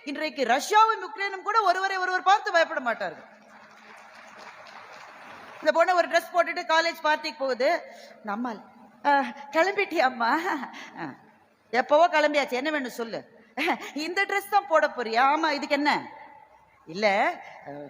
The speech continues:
கொஞ்சம் வேற டிரெஸ் கூட, நீ என் காலேஜுக்கு வந்து பாரு." இருக்கிறதுலே டீசென்ட்டா டிரெஸ் பண்ண ஒரே ஆள் நான் தாங்குது அந்த பொண்ணு. நாலு வயசு பிள்ளைக்கு அதை கூட்டு, கூ-, அதை கூட கூட்டிக்காம நீங்க போய் டிரெஸ் வாங்கிட்டு வந்துட முடியும் நீங்க?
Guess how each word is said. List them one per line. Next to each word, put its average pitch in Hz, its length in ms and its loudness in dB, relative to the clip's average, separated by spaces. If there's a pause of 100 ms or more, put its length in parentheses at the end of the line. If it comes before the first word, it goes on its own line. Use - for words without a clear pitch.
(160)
கொஞ்சம் 226 360 -2
வேற 269 300 0
டிரெஸ் 269 440 -4
கூட, 262 460 2 (340)
நீ 226 100 -10
என் 240 140 -8
காலேஜுக்கு 269 360 2
வந்து 226 240 -8
பாரு." 185 300 -6 (1000)
இருக்கிறதுலே 311 680 -2
டீசென்ட்டா 302 540 0
டிரெஸ் 254 240 -4
பண்ண 269 220 2
ஒரே 247 240 2
ஆள் 254 220 4
நான் 226 220 -2
தாங்குது 220 300 -4
அந்த 165 180 -10
பொண்ணு. 143 160 -14 (2000)
நாலு 339 500 4
வயசு 359 340 0
பிள்ளைக்கு 330 380 -2
அதை 285 200 4
கூட்டு, 381 320 -6
கூ-, 339 280 -8
அதை 262 240 2
கூட 403 240 0
கூட்டிக்காம 349 500 2
நீங்க 294 200 -2
போய் 311 140 -4
டிரெஸ் 311 280 -2
வாங்கிட்டு 339 300 0
வந்துட 339 160 -6
முடியும் 392 280 -4
நீங்க? 214 340 -4